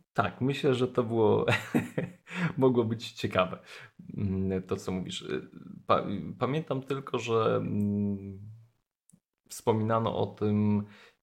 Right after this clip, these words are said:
ym, iż będzie to, y, lepiej kategoryzowane, że ten silnik, y,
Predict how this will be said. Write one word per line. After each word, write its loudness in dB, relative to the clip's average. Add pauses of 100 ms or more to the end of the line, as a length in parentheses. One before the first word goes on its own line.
(120)
ym, -8 (120)
iż -6
będzie 2
to, -2 (160)
y, -8
lepiej 0
kategoryzowane, 4
że -2
ten -2
silnik, -4 (180)
y, 0